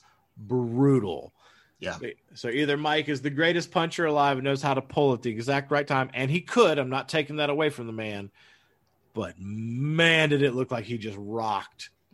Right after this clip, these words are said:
Speaker 1: the heck out of Cash Wheeler. <laughs>
Speaker 2: Yeah, one way or another, it was a good spot.
Speaker 1: Yes. Um,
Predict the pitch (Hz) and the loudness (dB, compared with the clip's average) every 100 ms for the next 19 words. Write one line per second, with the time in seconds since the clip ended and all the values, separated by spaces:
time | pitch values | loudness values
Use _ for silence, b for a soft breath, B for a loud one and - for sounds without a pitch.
0 | - 104 104 95 - 117 107 82 - - | -18 -12 -10 -10 -10 -8 -6 -8 -12 -12
1 | 110 101 95 90 - - 82 76 - 71 | -8 -8 -8 -14 -18 -12 -10 -10 -14 -20
2 | - - - - - - - - - 135 | -10 -8 -6 -6 -6 -4 -4 -2 6 8
3 | 147 143 139 135 113 92 92 92 90 78 | 10 10 10 8 6 2 -4 -6 -6 -8
4 | - 65 - 107 135 113 - - - - | -8 -10 -10 -2 2 2 0 -6 -12 -4
5 | 131 127 120 107 95 90 | 0 2 2 0 -4 -10